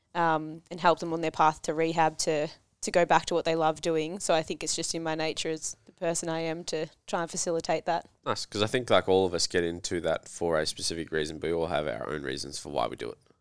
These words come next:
Speaker 1: Mm.
Speaker 2: So, like, for me, for an example, like, I got into doing this because I made mistakes when I was a younger athlete. Still care about people enough, but I was like, "I don't wanna have or see other people make the same mistakes that I did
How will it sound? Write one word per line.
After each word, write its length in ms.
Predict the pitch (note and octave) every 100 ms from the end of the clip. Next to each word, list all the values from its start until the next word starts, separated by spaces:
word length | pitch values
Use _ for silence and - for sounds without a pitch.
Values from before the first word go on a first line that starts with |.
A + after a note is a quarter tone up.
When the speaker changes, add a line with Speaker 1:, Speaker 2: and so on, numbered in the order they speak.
| _ G3+
Speaker 1:
Mm. 200 | F#3 E3
Speaker 2:
So, 80 |
like, 160 | D#2 C#2
for 100 | -
me, 140 | E2
for 120 | C#2+ D2+
an 20 |
example, 320 | D2 C#2+ -
like, 100 | C#2+
I 220 | D2 D#2 D2
got 220 | - D#2+
into 180 | D2 -
doing 220 | D2+ D2
this 120 | D2
because 360 | - F2 D#2+ C#2+
I 180 | - D2+
made 260 | D#2+ D2+ D2
mistakes 380 | D2+ D#2 D2
when 80 | D#2
I 80 | D2+
was 80 | C#2+
a 40 |
younger 220 | D2+ D2 G#1
athlete. 320 | - A1+ - _ _ _ _ _ _ _ _ _
Still 200 | - D3
care 220 | A#2 A2
about 220 | G2+ F2+ D#2+
people 260 | F2 -
enough, 220 | D2 F2
but 120 | - F#2
I 200 | F2 E2+
was 160 | D#2+
like, 220 | D#2+ D2+
"I 240 | A#1+ E2+ F2
don't 220 | E2+ C#2+
wanna 220 | D#2+ E2
have 460 | D#2+ D2+ D2 - - -
or 100 | D#2
see 220 | - E2+
other 220 | - D#2+
people 280 | D2+ D#2 D#2
make 220 | C#2+ D2
the 80 | C2+
same 220 | - D#2
mistakes 340 | C2 - C#2+ -
that 100 | C#2+
I 140 | D2
did 240 | D2 D2